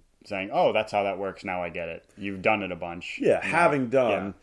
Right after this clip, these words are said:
Speaker 1: Yeah.
Speaker 2: is worth a thousand times of knowing how.
Speaker 1: Absolutely.
Speaker 2: Because it's only through the experience of doing it that you understand the nuance, you know, and the,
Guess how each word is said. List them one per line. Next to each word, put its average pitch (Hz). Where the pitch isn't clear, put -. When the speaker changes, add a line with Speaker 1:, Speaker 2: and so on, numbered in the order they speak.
Speaker 1:
Yeah. -
Speaker 2:
is 110
worth 120
a 117
thousand 120
times 104
of 98
knowing 101
how. 85
Speaker 1:
Absolutely. 92
Speaker 2:
Because 120
it's 139
only 156
through 147
the 120
experience 120
of 101
doing 175
it 110
that -
you 120
understand 117
the 110
nuance, 113
you 90
know, 95
and 95
the, 90